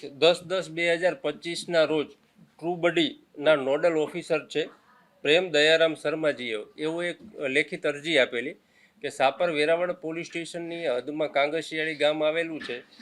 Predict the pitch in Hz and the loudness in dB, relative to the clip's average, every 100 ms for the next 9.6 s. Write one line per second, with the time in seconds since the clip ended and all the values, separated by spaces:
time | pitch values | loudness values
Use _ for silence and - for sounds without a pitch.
0 | - - - - 156 165 151 123 - - | -20 -20 -18 0 6 8 8 4 0 -4
1 | - 160 160 156 - - 147 143 143 139 | 0 0 0 -6 -12 -6 -2 0 2 0
2 | 135 131 127 _ 127 151 156 165 160 151 | 0 -4 -8 _ -4 -2 2 0 0 -2
3 | 156 147 165 156 - _ 139 147 151 151 | -2 -4 -4 -4 -6 _ -4 -2 0 -2
4 | 151 151 _ - 135 131 127 - 147 156 | -4 -8 _ -10 -4 -2 -4 -4 -2 -2
5 | 151 - 147 151 147 143 _ _ - - | -4 -4 0 0 0 -6 _ _ -20 -20
6 | 117 127 123 120 - 165 156 143 151 151 | -16 -12 -10 -2 -2 -2 -4 0 0 0
7 | 147 147 139 131 143 147 147 139 - - | -2 -4 -2 2 4 2 0 -6 -10 0
8 | 147 156 143 127 127 _ _ 147 165 165 | 2 2 0 -8 -10 _ _ 0 0 0
9 | 165 165 160 165 147 | -4 -4 2 4 4